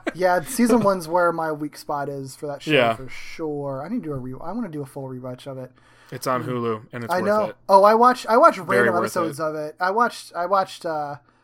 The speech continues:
Speaker 1: not to go on a whole Sabrina tangent. I
Speaker 2: Why
Speaker 1: went,
Speaker 2: not?
Speaker 1: uh, yeah, 'cause I, I watched, like, just random, like, season three ones, like, recently. The, before that I did, I accidentally ended up falling to rewatch. Like, I had watched a specific one from season four, like,
Speaker 2: Yeah.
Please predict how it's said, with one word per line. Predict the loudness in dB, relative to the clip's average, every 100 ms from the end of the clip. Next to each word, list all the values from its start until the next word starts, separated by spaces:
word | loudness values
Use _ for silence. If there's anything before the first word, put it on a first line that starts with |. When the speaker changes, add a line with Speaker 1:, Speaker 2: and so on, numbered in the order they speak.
| -6
Speaker 1:
not | -4
to | -2
go | -2
on | -2
a | -4
whole | -10 -14
Sabrina | -18 -18 -18 -14 -14 -14
tangent. | -14 -14 -12 -14 -16 _ _ _
I | 0
Speaker 2:
Why | 2
Speaker 1:
went, | 2
Speaker 2:
not? | 0 -6 _ -6
Speaker 1:
uh, | -2
yeah, | 2 4 2
'cause | -2 0
I, | 0 0 _ -6
I | -4
watched, | 0 -2 -2
like, | -8 -6
just | -10
random, | -6 -4 -4 -6
like, | -10
season | -12 -16 -12
three | -10
ones, | -10 -10 -12
like, | -14 -14 _
recently. | -16 -16 -16 -16 -16 -16 -20 _ _ -14
The, | -12
before | -10 -4 0
that | 0 -2
I |
did, | -4 -6 -6 -6
I | -6 -4
accidentally | -6 -6 -8 -8 -8
ended | -10 -10
up | -6
falling | -4 -4 -6
to |
rewatch. | -10 -6 -4 -6
Like, | -8 -8
I |
had | -6 -4
watched | -6 -6
a | -16
specific | -20 -18 -16 -12
one | -12 -12
from | -16
season | -18 -20 -20
four, | -14 -10 -8
like, | -10 -10 -6
Speaker 2:
Yeah. | -4 -4